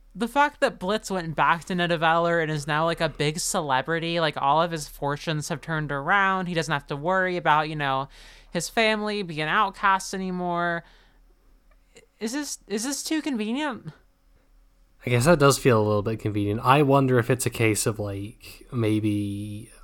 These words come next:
Speaker 2: Hearth and Blitz are gonna take more of a backseat role in the next couple of books, so it's just, like, setting up a cushy life for Blitz to crash into after this is done.
Speaker 1: That could be true. Yeah, I, I could see that happening, because they're very much like,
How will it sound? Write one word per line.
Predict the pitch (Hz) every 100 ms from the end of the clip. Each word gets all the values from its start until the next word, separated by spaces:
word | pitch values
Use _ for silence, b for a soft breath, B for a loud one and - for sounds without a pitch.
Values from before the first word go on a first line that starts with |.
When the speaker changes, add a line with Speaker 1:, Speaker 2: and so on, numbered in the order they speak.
| -
Speaker 2:
Hearth | - 110 104 -
and | 107
Blitz | 104 104 -
are |
gonna | 104 98
take | - 113 107 -
more | 113 104
of | 101
a |
backseat | - 104 107 - 123 - -
role | 110
in | 104 101
the |
next | 107 -
couple | 120 123
of | 120
books, | 127 127 131
so | 123 104
it's | -
just, | 107 107
like, | 101 113
setting | - 110 107
up | 98
a | 113
cushy | - 113 - 110
life | 101 98 104
for | - 107
Blitz | 110 104 -
to |
crash | 117 113 104 -
into | 104 104 110
after | 104 - 110
this | 107
is | 117
done. | 110 110 113 - _ _ b b b b b b -
Speaker 1:
That | 285
could | 277
be | 240
true. | 226 - 190 175 175 _
Yeah, | - 196 180 160
I, | 175 196 180
I | 185
could | 208
see | - 196
that | 175
happening, | 170 165 165 156 151
because | 160 151
they're | 190 196
very | 196 196 185
much | 175 -
like, | 170 151 -